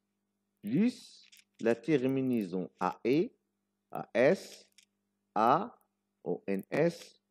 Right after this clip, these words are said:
E Z, O N T. On lit je nagerai, tu nageras, il nagera, nous nagerons,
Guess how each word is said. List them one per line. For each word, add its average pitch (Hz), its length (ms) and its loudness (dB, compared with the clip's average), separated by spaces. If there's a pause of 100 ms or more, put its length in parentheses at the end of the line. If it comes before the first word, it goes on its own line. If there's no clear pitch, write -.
(260)
E 90 80 -2
Z, 127 440 0 (460)
O 98 280 -6
N 143 220 0
T. - 360 -4 (360)
On 98 100 -4
lit 123 500 0 (460)
je 90 140 -2
nagerai, 120 1000 2 (460)
tu 101 140 -4
nageras, 120 880 0 (400)
il 98 260 -2
nagera, 123 880 0 (300)
nous 101 180 -4
nagerons, 120 840 2